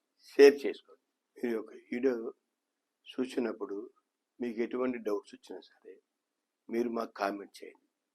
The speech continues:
ఎలాంటి కామెంట్స్ వచ్చినా, ఏ డౌట్స్ వచ్చినా సరే మీకు ఆ విషయాన్ని మేము కామెంట్ ద్వారా తెలియజేస్తాం.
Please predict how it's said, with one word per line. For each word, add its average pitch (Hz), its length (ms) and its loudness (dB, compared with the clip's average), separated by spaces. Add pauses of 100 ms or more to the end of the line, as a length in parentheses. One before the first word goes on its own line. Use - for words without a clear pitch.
(840)
ఎలాంటి 127 520 2 (560)
కామెంట్స్ 120 380 2
వచ్చినా, 113 280 -10
ఏ 120 180 -2
డౌట్స్ 113 300 -6
వచ్చినా 104 220 -14
సరే 101 300 -12
మీకు 123 600 -4
ఆ 107 60 -6
విషయాన్ని 131 800 0 (460)
మేము 135 160 0
కామెంట్ 113 460 0
ద్వారా 120 320 0 (520)
తెలియజేస్తాం. 127 640 4